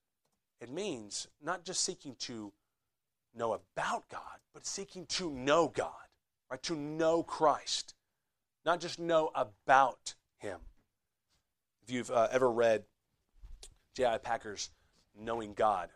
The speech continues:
a great book, one of my favorites, he makes that distinction in the early, uh, chapters of the book how, about how we want to be a people who don't just know about God, but know God himself.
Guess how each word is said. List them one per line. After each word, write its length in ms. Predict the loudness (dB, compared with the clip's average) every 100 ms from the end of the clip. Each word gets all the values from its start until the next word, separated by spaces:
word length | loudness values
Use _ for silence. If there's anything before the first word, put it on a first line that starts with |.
| _
a 40 |
great 320 | -6 -4 -4 -6
book, 180 | -10
one 60 | -8
of 60 | -8
my 100 | -10
favorites, 640 | -8 -8 -8 -12 -10 -10 _ _ _
he 100 | -12
makes 300 | -6 -4 -4
that 240 | -6 -8 -8
distinction 580 | -10 -8 -10 -10 -12 -12
in 80 | -18
the 100 | -16 -10
early, 380 | -10 -8 -10 -12 _ _ -10
uh, 160 | -8 -10 _
chapters 640 | -6 -4 -6 -8 -12 -12 -8
of 240 | -6 -6 -8 -16
the 80 | -14
book 420 | -4 -4 -4 -20 _ _
how, 180 | -8 -8 -8
about 240 | -6 -6
how 300 | -4 -4 -6 -10
we 300 | -8 -8 -8 -10
want 160 | -10 -10
to 100 | -12
be 240 | -16 -16
a 60 | -20
people 460 | -18 -18 -14 -16 -16
who 80 |
don't 220 | -16 -16 -14
just 180 | -14
know 160 | -12 -12 -12
about 440 | -18 -18 -18 -18
God, 160 | -20 -20
but 120 | -20 _ -20 -16
know 380 | -6 -4 -4 -6 _ _ _
God 220 | -10 -8 -10 -16 -20 _ _ _ _ -16
himself. 720 | -8 -4 -4 -6 -12 -16 -16